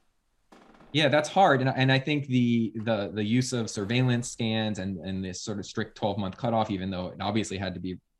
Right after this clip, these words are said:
done in the protocol, is gonna be really tricky in practice because, I, I mean, the, you, among other, among many other people, probably have good data that the majority of trial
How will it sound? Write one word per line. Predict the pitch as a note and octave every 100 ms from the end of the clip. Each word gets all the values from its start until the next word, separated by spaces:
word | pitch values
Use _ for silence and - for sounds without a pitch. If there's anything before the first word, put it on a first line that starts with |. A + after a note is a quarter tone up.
| _ -
done | G#2
in | F#2+
the | F#2
protocol, | A#2 A2+ G#2 G2
is | G2+
gonna | A#2
be | A#2+ A2
really | A2 G2+
tricky | - F#2+ F#2+
in | F2+
practice | C3 C3 C3 G2 - _ _ _ _ _ _ _ -
because, | G2+ A#2+ G#2 G2+ G2 G2+ - - _ _ _ _ _ _ _ _ -
I, | G2 G#2+
I |
mean, | A2+ G#2+ G#2 F2
the, | G#2+ A2 G2
you, | G#2 C#3+ A2+
among | G#2 G#2+
other, | A#2 G#2 -
among | G#2 G2+ G2+
many | G#2 G#2+
other | A#2+
people, | B2 - F#2+
probably | F#2+ G#2 G2
have | A2
good | A#2 A#2
data | E3 A#2
that | G#2
the | G#2+
majority | G#2+ G2+ G#2+ A2+ A#2+
of | G#2
trial | - - F#2+ G2+ G#2 G2+ A2